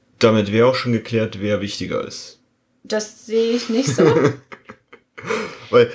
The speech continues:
Speaker 1: der eine tut's und der andere, der ist nur da, um so ein bisschen zu quatschen.
Speaker 2: Ja.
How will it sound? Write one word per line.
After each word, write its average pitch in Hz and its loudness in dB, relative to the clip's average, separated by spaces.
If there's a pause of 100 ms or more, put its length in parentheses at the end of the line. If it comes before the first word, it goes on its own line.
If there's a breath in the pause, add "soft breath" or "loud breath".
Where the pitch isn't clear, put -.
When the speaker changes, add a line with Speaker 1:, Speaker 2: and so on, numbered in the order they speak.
(120)
Speaker 1:
der 107 6
eine 113 4
tut's 202 -4
und 123 -8
der 110 2
andere, 127 4
der 110 0
ist 117 -4
nur 110 -2
da, 107 4
um 104 -4
so 98 -12
ein 98 -8
bisschen 95 -8
zu 90 -12
quatschen. 202 -10
Speaker 2:
Ja. 190 -10